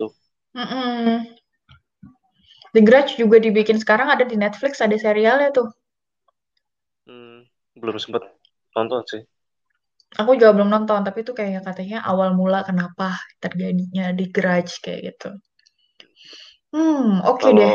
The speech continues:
Speaker 2: Kalau
Speaker 1: ngomongin
Speaker 2: gitu
Speaker 1: yang, ngomongin film yang di Netflix yang lagi happening, mungkin kayak The Haunting of Bly Manor gitu kan sekarang.
Speaker 2: Nah, iya, iya, iya, sekarang itu. Lagi nonton juga nggak? Atau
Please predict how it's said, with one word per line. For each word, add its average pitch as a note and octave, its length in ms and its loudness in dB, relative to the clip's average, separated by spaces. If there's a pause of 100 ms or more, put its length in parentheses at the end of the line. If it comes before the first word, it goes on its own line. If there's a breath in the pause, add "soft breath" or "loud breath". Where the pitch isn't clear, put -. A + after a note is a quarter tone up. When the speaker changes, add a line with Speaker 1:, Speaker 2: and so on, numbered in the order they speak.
(120)
Speaker 2:
Kalau A#3 180 6
Speaker 1:
ngomongin A#3 60 2
Speaker 2:
gitu D#4+ 160 2 (140)
Speaker 1:
yang, - 140 -4 (1300)
ngomongin A2 460 0
film A2 220 -2 (100)
yang G#2+ 100 -4 (540)
di A2 140 -6
Netflix A2 320 -4 (120)
yang A2 120 0
lagi G#2+ 180 -4
happening, A2 380 -4
mungkin C#3 260 -2
kayak A2 160 0 (640)
The A2+ 140 -2
Haunting A2+ 360 2 (100)
of A2+ 80 2 (120)
Bly A2+ 240 4 (160)
Manor A2 360 0 (140)
gitu A2+ 220 0
kan A#2 100 -2 (100)
sekarang. A#2 320 -4 (180)
Speaker 2:
Nah, C4 240 6
iya, C#4+ 140 8 (120)
iya, B3+ 120 0 (140)
iya, B3 200 -4
sekarang A3+ 420 -8 (120)
itu. G#3+ 120 -14 (2500)
Lagi A3 200 4
nonton A#3+ 280 6
juga C#4+ 200 4
nggak? A#3+ 180 4 (100)
Atau G#3+ 120 -4